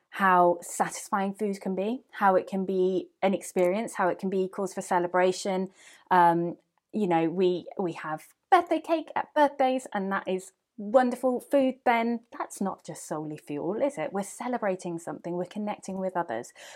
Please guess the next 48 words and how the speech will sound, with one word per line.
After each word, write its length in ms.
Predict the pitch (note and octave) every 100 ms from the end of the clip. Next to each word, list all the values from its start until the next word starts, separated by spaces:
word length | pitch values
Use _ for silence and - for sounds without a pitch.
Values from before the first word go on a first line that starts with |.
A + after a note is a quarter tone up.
| -
We 80 | A3+
might 220 | B3+ B3+
go 100 | C4+
for 140 | C4+
a 40 | C4
coffee 480 | - C4 - G3
and 140 | F3+ F#3
a 100 | F3+
biscuit 480 | B3 G#3 - - -
with 200 | F3+ -
friends. 420 | G#3+ D3+ C#3+ - - _
Again, 360 | - - A3+ G#3+
we're 100 | F#3
celebrating 720 | - G#3 G#3+ G#3+ F3 E3+ E3
something, 360 | D#3+ D#3+ D#3+ E3
we're 100 | F3
connecting 520 | - G#3+ A#3+ - A3
with 140 | G#3
others, 320 | G3+ F3+ D3+ -
we're 60 |
celebrating 640 | - A#3 A3+ A#3 G3+ G3 F3+
our 80 | F3
friendship. 640 | G3 F#3+ F#3 - - - _ _ - - -
We 80 | A3+
might 120 | A#3
have 160 | A#3+ A#3+
a 40 |
wonderful 540 | A#3 A#3+ A#3 A#3 A#3
meal 240 | A3+ A3+ F3+
with 180 | E3 D#3+
our 120 | D#3
family. 560 | F#3 E3+ D#3+ - F3 - _ _ _ _ _ _ _ _ _ _ -
All 260 | C#4 D4+
of 120 | D#4
these 260 | C#4+ B3+ -
things, 340 | C#4 C4 G3+
these 180 | - G3+
kind 260 | - - A3+
of 60 |
experience 720 | - - - - C4 B3+ - A3+
of 160 | G#3+
food, 300 | - A#3+ F#3
rather 380 | F3+ G3+ B3+ C4
than 160 | C4 B3
just 200 | A3 -
food 240 | A#3 G#3+
for 140 | - F3+
fuel, 640 | - - F#3 G#3 F4